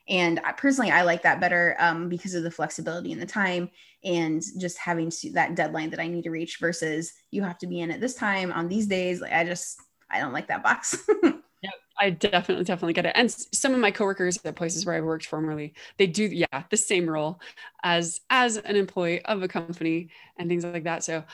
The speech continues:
Speaker 2: I know sometimes those who are considering freelancing are concerned about things like insurance. Can you tell us or offer any insight for w-, not necessarily like, "This insurance company works for my family," but any insights to those who are considering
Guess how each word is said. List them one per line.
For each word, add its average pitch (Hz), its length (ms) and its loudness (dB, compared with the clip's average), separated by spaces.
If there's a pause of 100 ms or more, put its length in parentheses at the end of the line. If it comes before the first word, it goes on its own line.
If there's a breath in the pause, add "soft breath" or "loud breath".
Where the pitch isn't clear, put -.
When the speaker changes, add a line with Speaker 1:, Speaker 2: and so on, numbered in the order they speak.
(160 loud breath)
Speaker 2:
I 220 60 2
know 226 240 4
sometimes 240 440 0
those 190 300 -2
who 208 80 -2
are 196 60 0
considering 185 480 -2
freelancing 165 800 -2
are 175 60 -6
concerned 170 420 -2
about 160 340 -4
things 156 320 -4
like 151 340 -6
insurance. 156 680 -4 (280 loud breath)
Can 196 160 -2
you 196 100 2
tell 196 220 -2
us 180 340 0 (500 loud breath)
or 156 580 0
offer 202 320 2
any 190 140 6 (120)
insight 180 800 0
for - 400 0
w-, 175 380 -6 (280)
not 240 600 4
necessarily 214 520 2
like, 170 240 2
"This - 260 0
insurance 180 420 4
company 190 300 4
works 185 220 4
for 185 120 2
my 170 120 2
family," 208 300 6
but 214 140 6
any 277 180 4
insights 233 560 0
to - 120 -2
those 196 200 0
who 220 80 0
are 196 100 0
considering 175 720 -2